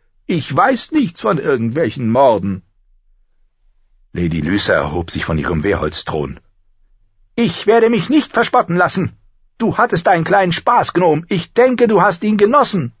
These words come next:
Ser Vardis, bringt ihn in seinen Kerker zurück. Doch sucht ihm diesmal eine kleine Zelle mit abschüssigem Boden.“ „Wird so im grünen Tale Recht gesprochen?“, brüllte Tyrion so laut,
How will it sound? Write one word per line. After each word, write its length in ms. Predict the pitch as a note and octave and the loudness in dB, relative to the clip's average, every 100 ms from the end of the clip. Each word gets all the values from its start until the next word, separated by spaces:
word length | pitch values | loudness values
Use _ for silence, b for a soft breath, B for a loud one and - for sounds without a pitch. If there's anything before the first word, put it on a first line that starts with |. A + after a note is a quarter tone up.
| _ _ _ _ _ _ | _ _ _ _ _ _
Ser 200 | - F#3+ | -4 2
Vardis, 500 | F#3 G3 A#3+ D4 - - _ _ | 4 4 2 -2 -6 -18 _ _
bringt 380 | F#2 B2+ C4 C#4 | -4 0 0 0
ihn 120 | A#3+ | 0
in 100 | B3 | 0
seinen 220 | G#3 G3+ F3+ | 2 2 2
Kerker 360 | A#3+ B3 F3+ | 2 2 2
zurück. 380 | E3 F3+ E3+ - _ _ _ _ _ _ _ _ _ - | 2 2 2 -2 _ _ _ _ _ _ _ _ _ -2
Doch 180 | F#3 F3 | -2 -2
sucht 320 | - B3+ - | -4 -4 -2
ihm 160 | G#3+ F3 | -2 0
diesmal 360 | A3+ - A3 | -2 0 2
eine 240 | G3 G3 F3 | 2 2 0
kleine 460 | F#3+ B3 C#4+ G#3+ | 0 2 2 -2
Zelle 280 | E3+ F#3+ F#3+ | 0 2 2
mit 180 | F3 F3 - A#3 | 2 -2 0 0
abschüssigem 680 | - - A3+ G3+ F#3 F3 | 0 -4 -4 -2 0 0
Boden.“ 400 | D3 G#3+ E3 B2+ - _ _ _ _ _ _ _ _ _ _ _ _ _ _ _ _ | 4 2 2 -2 -6 _ _ _ _ _ _ _ _ _ _ _ _ _ _ _ _
„Wird 320 | A#2 F#3+ G#3 | 0 2 2
so 360 | E3+ G3+ E4+ F4+ E4+ | 2 2 4 4 4
im 140 | C#4+ | 2
grünen 420 | D3+ C#4+ E4+ D#4 | 2 4 2 0
Tale 380 | G3+ C4+ D4 C4 | 2 2 4 4
Recht 320 | C4+ C#4 - | 2 0 -2
gesprochen?“, 760 | D4+ D4 D4+ D#4 B3+ E4+ D#4+ E3+ _ _ _ _ _ _ _ _ | -2 0 2 4 4 0 -2 -4 _ _ _ _ _ _ _ _
brüllte 320 | - E2+ E2+ D#2+ | -8 -4 -2 -4
Tyrion 420 | - G2+ F#2 F2 | -4 0 0 0
so 120 | F2 | 0
laut, 360 | E2 E2+ E2+ | 0 0 -2